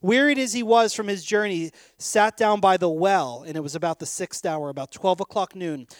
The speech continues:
Jesus is there at a well. It's not just any well. Uh, John goes into great detail to tell us exactly whose well that is, and it's important for us to understand whose it is,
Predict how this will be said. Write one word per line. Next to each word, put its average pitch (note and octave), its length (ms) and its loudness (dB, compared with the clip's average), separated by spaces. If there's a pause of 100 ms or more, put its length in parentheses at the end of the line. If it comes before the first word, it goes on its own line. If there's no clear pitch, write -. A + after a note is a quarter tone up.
(140)
Jesus A#3+ 460 -4
is A3 180 -6
there F#3+ 320 2
at G#3 160 2
a B3+ 80 4
well. F#3+ 300 4
It's - 100 -6
not C#4+ 160 0
just D4+ 180 -2
any D4 200 0
well. F3+ 340 2 (300)
Uh, F#3+ 220 0 (100)
John B3+ 300 2
goes B3+ 200 4
into A#3 140 -2
great A3+ 260 2
detail B3+ 380 -2
to G3+ 80 -2
tell A#3 180 2
us G#3+ 100 -2
exactly A3+ 460 -2
whose B3 260 -2
well A#3 220 4
that G#3 180 2
is, E3+ 360 0 (200)
and A3 80 2
it's A3+ 140 0
important B3 400 0
for A#3+ 80 2
us A3 120 2
to A3+ 80 2
understand A3 680 -2 (220)
whose A#3 260 -2
it B3+ 80 0
is, F3+ 460 -2